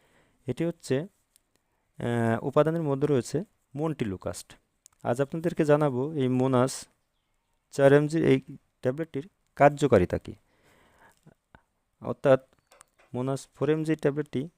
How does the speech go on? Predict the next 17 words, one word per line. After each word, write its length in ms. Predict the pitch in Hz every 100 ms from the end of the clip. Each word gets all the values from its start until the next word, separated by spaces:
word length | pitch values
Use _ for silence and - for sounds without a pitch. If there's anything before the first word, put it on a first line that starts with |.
| _ -
কী 120 | 180 -
কী 120 | 165 - _
কাজে 420 | - 127 123 135 196 _ 117
ব্যবহার 260 | 113 131
করা 240 | 135 127 101
হয় 180 | 139 180
সেটি 260 | - - 143
আপনাদেরকে 420 | 110 90 - 85
জানাবো। 340 | 87 87 - - _ - _ _
তো 80 | -
ওষুধটির 360 | 147 170 - 170
কার্যকারিতা 460 | 151 147 147 143
বলতে 320 | 139 127 117 127
গেলে 240 | 120 147 - - 127
দেখা 200 | 113 120
যায়, 200 | 107 123
আহ, 1120 | - _ _ _ _ _ _ - 117 113